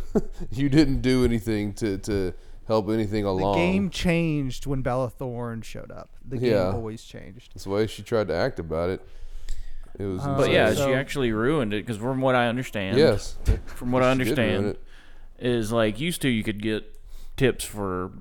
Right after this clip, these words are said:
Speaker 3: any amount.
Speaker 1: Any amount.
Speaker 3: And
Speaker 1: My
Speaker 3: then
Speaker 1: own,
Speaker 3: y-
Speaker 1: uh, we're talking about on OnlyFans,
Speaker 3: Yeah,
Speaker 1: which is
Speaker 3: yeah,
Speaker 1: where
Speaker 3: yeah.
Speaker 1: she ruined it.
Speaker 3: Yeah, I mean, I, I'm not just saying this. I've truly
Speaker 1: <laughs>
Speaker 3: never messed with OnlyFans. <laughs>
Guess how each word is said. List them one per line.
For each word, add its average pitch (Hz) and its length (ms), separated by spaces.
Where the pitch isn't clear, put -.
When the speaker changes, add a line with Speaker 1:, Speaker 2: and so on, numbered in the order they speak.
Speaker 3:
any 120 220
amount. 92 340
Speaker 1:
Any 98 140
amount. 85 360
Speaker 3:
And 135 260
Speaker 1:
My 117 100
Speaker 3:
then 120 100
Speaker 1:
own, 113 200
Speaker 3:
y- - 20
Speaker 1:
uh, 123 160
we're 123 120
talking 127 220
about 98 180
on 82 160
OnlyFans, 90 680
Speaker 3:
Yeah, 117 140
Speaker 1:
which - 120
is 65 40
Speaker 3:
yeah, 73 160
Speaker 1:
where 87 80
Speaker 3:
yeah. - 100
Speaker 1:
she - 80
ruined 85 380
it. 80 100
Speaker 3:
Yeah, 67 280
I 58 80
mean, 92 320
I, 104 320
I'm 117 160
not 110 180
just 110 200
saying 120 240
this. 120 160
I've 98 160
truly 110 340
Speaker 1:
<laughs> - 0
Speaker 3:
never 101 280
messed 107 280
with 123 100
OnlyFans. 127 680
<laughs> - 60